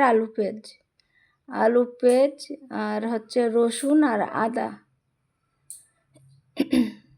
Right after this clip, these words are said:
এই আনছে, আর তো সব রইছে, আমি এত কিছু আনতে কই নাই, তাও নিয়ে এসে আমি আলু পেঁয়াজ আর আদা রসুন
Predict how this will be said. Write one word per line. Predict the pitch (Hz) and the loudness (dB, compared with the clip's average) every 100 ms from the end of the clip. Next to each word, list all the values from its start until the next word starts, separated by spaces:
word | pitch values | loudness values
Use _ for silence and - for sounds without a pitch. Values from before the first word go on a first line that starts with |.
| _ _ _ _ _ _ _ _ _ _ _ _ - - - _ - 247 | _ _ _ _ _ _ _ _ _ _ _ _ -20 -20 -20 _ -6 0
এই | 294 320 262 | 4 4 4
আনছে, | 247 277 | 2 2
আর | 269 277 | 2 0
তো | 294 | -2
সব | 311 269 269 | 0 0 6
রইছে, | 277 269 - 277 269 | 6 6 2 0 2
আমি | 285 254 | 4 2
এত | 285 277 | 2 -2
কিছু | 302 339 302 269 | -2 2 2 2
আনতে | 262 269 254 | 0 -4 -2
কই | 226 220 208 | 0 0 -2
নাই, | - - - _ _ _ _ - - - | -8 -12 -16 _ _ _ _ -20 -16 -6
তাও | 233 269 262 | -2 0 0
নিয়ে | 226 214 | -2 -2
এসে | 214 220 | -2 -2
আমি | 247 214 | -2 0
আলু | 226 247 247 | 0 -2 2
পেঁয়াজ | 302 320 311 | 2 4 2
আর | 285 226 | 2 0
আদা | 226 | 0
রসুন | 226 233 330 311 | -2 -2 -2 0